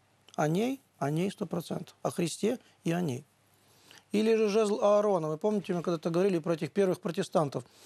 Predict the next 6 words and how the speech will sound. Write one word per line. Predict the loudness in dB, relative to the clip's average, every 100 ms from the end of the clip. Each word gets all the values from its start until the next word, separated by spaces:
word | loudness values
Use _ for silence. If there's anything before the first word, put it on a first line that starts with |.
| -20 -2
про, | 4 4 4 2 0
э, |
Дафана, | 0 -2 2 2 2
Аверона, | -2 0 2 2 0 -6 _ _ _ _ _ _ _ -20 -4
Корея, | 2 4 4 2
которые | -2 -2 0 0